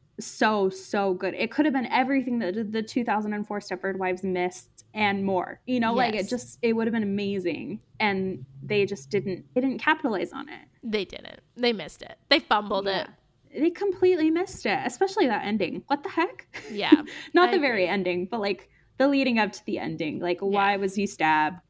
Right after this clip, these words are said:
Speaker 1: I don't understand.
Speaker 2: Yeah, like, that was just
Speaker 1: <laughs>
Speaker 2: okay. No answers
Speaker 1: Yeah.
Speaker 2: there. Interesting creative choice, but I don't know.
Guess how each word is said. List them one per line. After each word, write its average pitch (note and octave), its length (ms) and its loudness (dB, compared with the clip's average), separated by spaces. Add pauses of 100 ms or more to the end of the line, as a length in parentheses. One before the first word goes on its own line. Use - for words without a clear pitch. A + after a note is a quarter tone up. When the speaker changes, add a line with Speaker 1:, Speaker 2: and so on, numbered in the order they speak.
Speaker 1:
I F3+ 120 -2
don't F3 180 -4
understand. G3 760 2
Speaker 2:
Yeah, C4+ 100 8
like, A#3+ 220 0
that B3 220 8
was B3 140 2
just A#3 300 0
Speaker 1:
<laughs> D4 1400 2
Speaker 2:
okay. A#3+ 680 2 (340)
No A#3+ 280 4
answers A3+ 460 2
Speaker 1:
Yeah. A#3+ 80 2
Speaker 2:
there. G3+ 480 2 (420)
Interesting A#3 460 0
creative G#3 400 -2
choice, F3+ 440 -8
but F3 360 -4 (500)
I G#3 180 -2
don't C#3 160 -4
know. E2+ 320 -10